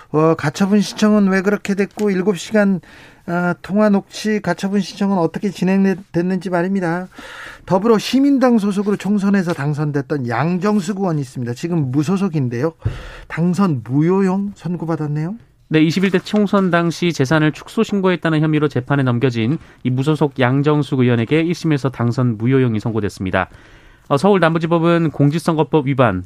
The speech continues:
Speaker 2: 무고 혐의로 기소된 양정숙 의원에게 공직선거법 위반 혐의로는 벌금 삼백만 원,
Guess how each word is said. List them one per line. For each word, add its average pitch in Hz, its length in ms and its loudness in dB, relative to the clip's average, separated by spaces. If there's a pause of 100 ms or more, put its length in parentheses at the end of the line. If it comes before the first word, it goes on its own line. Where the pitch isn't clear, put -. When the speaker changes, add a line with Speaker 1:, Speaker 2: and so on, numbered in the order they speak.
(120)
Speaker 2:
무고 143 340 2
혐의로 151 300 2
기소된 147 500 -2
양정숙 131 540 0
의원에게 113 600 -2 (400)
공직선거법 156 760 0
위반 139 220 2
혐의로는 135 480 2
벌금 120 320 0
삼백만 131 420 -2
원, 90 120 -2